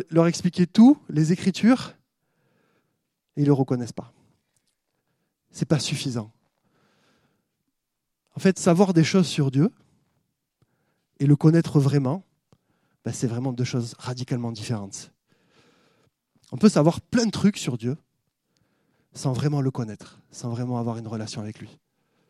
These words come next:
Des fois, je, je discute avec des patients, je leur témoigne de ma foi, je leur parle de, de Jésus, et je leur parle de Dieu, ils disent : « Ah non, mais moi, je,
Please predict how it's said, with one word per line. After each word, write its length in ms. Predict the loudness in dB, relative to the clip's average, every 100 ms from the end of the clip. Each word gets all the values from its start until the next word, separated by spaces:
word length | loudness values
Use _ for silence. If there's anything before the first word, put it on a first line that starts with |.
| _ _ _ _ _ _ _ _ _ _ _ _ _ _ -10
Des 100 | 2
fois, 160 | 2
je, 100 | 2 -6
je 80 | -6
discute 300 | -6 -2 -2
avec 160 | 0
des 100 | -2
patients, 480 | -2 -2 -2 -4 -4 _ _ _ _ _ _ _ _ -20 -12
je 80 |
leur 140 | -10 -8
témoigne 280 | -4 -4 -2
de 80 |
ma 140 | -2 0
foi, 320 | 2 2 0 _ _ _ _ _ _ _ _
je 140 | -10 -8
leur 160 | -4
parle 240 | -4 -4 -4
de, 420 | -4 -4 -8 -12 -16
de 160 | _ -8
Jésus, 500 | -6 -4 0 0 0 -6 _ _ _ _ _ _
et 400 | -8 -6 -6 -6
je 40 |
leur 100 | -8
parle 180 | -12 -10
de 80 | -8
Dieu, 200 | -2 -2
ils 40 |
disent : « 200 | -2 -8
Ah 180 | -6 -4
non, 60 | -2
mais 60 |
moi, 160 | 0 0
je, 300 | 0 -2 -6